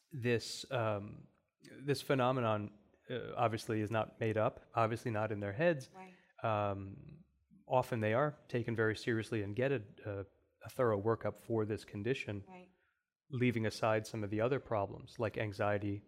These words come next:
Speaker 1: depression, uh, that may co-occur with, with the muscle and joint pain.
Speaker 2: Sure. So it sounds like fibromyalgia is a little bit hard to pinpoint, where there's so many issues that can come with it.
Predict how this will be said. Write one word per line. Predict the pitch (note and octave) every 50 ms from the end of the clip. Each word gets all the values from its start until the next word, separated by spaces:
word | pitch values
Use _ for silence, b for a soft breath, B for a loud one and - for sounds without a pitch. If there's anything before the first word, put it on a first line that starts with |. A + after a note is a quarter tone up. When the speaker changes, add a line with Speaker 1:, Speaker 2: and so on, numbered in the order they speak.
| _ -
Speaker 1:
depression, | - G#2+ - - A2 G2 - - - G2+ F#2+ G2+ - _ b b b b b b b b _ -
uh, | G#2+ G2 G2 F#2+ G#2 G#2 G#2 - - A#2+ A2
that | B2 A#2+ A#2+
may | A2 G#2 G#2 G#2 G#2 G2+ G2 - - G#2+ -
co-occur | - - A#2+ A2 G#2+ - - - - - - A#2+ G#2 G#2 G#2
with, | G#2 G2+ G2 F#2+ - - - _ _ _ _ _ _ _
with | B2 B2 A2+ - - -
the | - - -
muscle | - A2+ G#2 - - A2 G2
and | G2+ G2+
joint | G#2 G#2 G#2 A2+ -
pain. | - - A#2 C3+
Speaker 2:
Sure. | C3 - - _ _ _ _ b b b b b b b b b _
So | - - G#3+
it | G#3
sounds | A3 A#3 A3 G#3
like | G#3 G#3+
fibromyalgia | - A3 G#3+ G3 F#3+ G3 F#3 F3+ F#3 F#3 F3+ F#3 F3+ F3 E3+ D#3 D#3
is | E3 D#3+ - - - - - _ _ _ _ _ _ _ _ _ D3+ - - F3+ F#3
a | G3+
little | A#3 C4+
bit | C4+ C4+ -
hard | - G#3+ G#3+ - -
to | -
pinpoint, | - G#3+ A3 A3 - - G3 F#3 F3 - D#3
where | F3 F#3
there's | F3+ F#3 F#3 F3+ E3+ E3+ -
so | - - - - - A3 G#3+ G#3 G3 F#3+
many | F#3 F3+ F3 E3+ D#3+ D#3+ D#3 - b b b b b -
issues | F#3 - - F#3 E3+ -
that | D#3+ D#3 D#3+ -
can | E3 D#3 D#3
come | D3+ D#3+ D3 C#3 C3
with | A#2+ -
it. | F#2 -